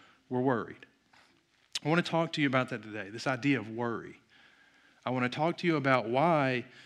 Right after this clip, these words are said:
believe it or not, you're commanded not to worry. And I wanna talk about what we can do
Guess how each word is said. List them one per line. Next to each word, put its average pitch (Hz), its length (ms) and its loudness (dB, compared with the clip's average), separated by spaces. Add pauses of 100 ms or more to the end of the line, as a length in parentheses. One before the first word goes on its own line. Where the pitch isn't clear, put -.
(300)
believe 147 240 4
it 160 60 0
or 151 60 2
not, 147 240 4
you're 147 140 2
commanded 147 540 0
not 131 460 0
to 107 100 -10
worry. 87 380 -12 (2250)
And 147 120 4
I 143 40 6
wanna 170 240 2
talk 165 280 -2
about 135 360 2
what 143 280 -2
we 151 220 -2
can 135 300 -2
do 117 340 -2